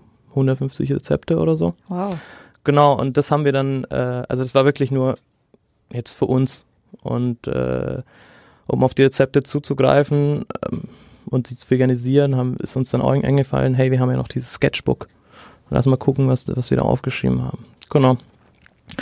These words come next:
Speaker 1: Und dann wuchs es eben, wie erwähnt, äh, über einen erweiterten, äh, Liebstenkreis und dann Freundesfreunde und deren Freunde und Verwandte.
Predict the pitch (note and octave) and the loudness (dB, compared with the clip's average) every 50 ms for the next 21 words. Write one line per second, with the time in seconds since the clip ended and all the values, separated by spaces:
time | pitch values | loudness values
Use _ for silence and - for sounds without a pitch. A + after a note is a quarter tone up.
0 | - - - - - - - - - - _ _ _ - - C3 C3 C3 B2+ C3+ | -14 -14 -18 -18 -20 -20 -20 -20 -20 -20 _ _ _ -2 0 2 2 4 4 4
1 | B2+ B2+ B2+ B2+ A#2+ - - - - - - - _ - - C3+ C3 - - - | 4 6 4 4 2 0 -4 -16 -20 -20 -20 -20 _ -4 0 0 0 0 2 -2
2 | C3+ - - - B2 C3 C3 B2 B2+ B2 B2 A#2 A#2+ A#2+ A#2 A#2+ B2 A#2+ - - | 0 0 2 2 2 4 4 4 4 2 2 0 2 2 2 2 0 0 -4 -8
3 | - - A#2+ B2 A#2+ A#2 A#2 A#2 A#2 A#2+ A#2+ - - A#2+ A#2+ A#2+ A#2 A#2+ B2+ C3+ | -6 -4 -2 0 0 0 0 -2 -2 -4 -4 -4 -4 -2 -2 -2 -2 0 2 2
4 | D3+ - D3+ - - C#3+ C#3+ C#3 C#3 C#3+ C#3 - - - - - - - C#3 C#3+ | 2 2 0 -2 0 0 2 2 2 0 -2 -2 -4 -4 -2 -2 0 0 0 -2
5 | - - - - B2+ - - B2+ B2+ B2+ B2+ B2+ B2+ B2 - - A#2+ A#2 A#2 A2+ | -2 -6 -6 -6 -4 0 2 2 4 4 4 2 0 0 -4 -6 -6 -6 -4 0
6 | - A#2+ A#2 A#2 A#2 A#2 A#2 A#2 A#2+ A#2+ A#2 A#2 A#2+ - - - - B2 C3 C3+ | 0 2 2 2 2 0 0 0 -2 -2 -4 -8 -10 -16 -10 -2 2 2 4 4
7 | C3 B2+ B2+ - - C3 B2+ B2+ B2 B2 B2 B2 B2 A#2+ B2+ C3 B2+ A#2+ A#2+ A#2+ | 4 2 0 -2 -2 -2 0 0 0 0 0 0 0 -2 -2 -4 -4 -4 -4 -4
8 | A#2 - B2+ B2+ B2 B2+ B2 - B2+ B2 B2 B2 A#2+ A#2+ A#2+ A#2+ - A#2+ A#2 B2 | -2 2 2 2 2 2 0 0 -2 -2 0 0 0 0 -2 -2 -2 0 2 2
9 | A#2+ A#2+ - - B2+ B2 | 2 2 2 2 0 0